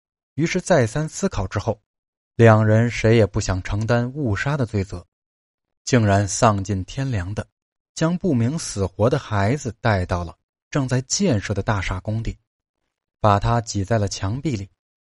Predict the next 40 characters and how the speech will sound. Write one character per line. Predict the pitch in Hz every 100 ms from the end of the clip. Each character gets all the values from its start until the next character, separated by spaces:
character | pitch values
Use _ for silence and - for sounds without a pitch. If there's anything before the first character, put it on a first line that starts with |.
| _
用 | 120 123 107 95
水 | - 95
泥 | 87 90 98
浇 | - 135 131
筑。 | 104 - _ _ _ _ _ _ _ _ _ _ _ _ _
工 | - 113 113
地 | 113 104 92
作 | - 120
业 | 98
繁 | 85 90
忙， | 123 95 95 _ _ _ _ _
自 | - 202 135
然 | 107 117 131
不 | 190
会 | 196 160
有 | 113
人 | 92 104
记 | - 156 110
得 | 95 92
这 | 95 120
片 | 101 98
墙 | - 95 101
壁 | 113 - _ _ _
什 | - - 135
么 | 175
时 | - 143
候 | 143 123
被 | 135 113
谁 | 101 98 110
浇 | - 165 165
筑 | 104
过。 | 92 - _ _ _ _ _ _ _ _ _ _ _ _ _ _ _
真 | 117 113
相 | 113 113 95
大 | 107 101
白， | 92 92 - _ _ _ _ _ _
有 | 120 117
人 | 120 175
想 | - 95
问， | 123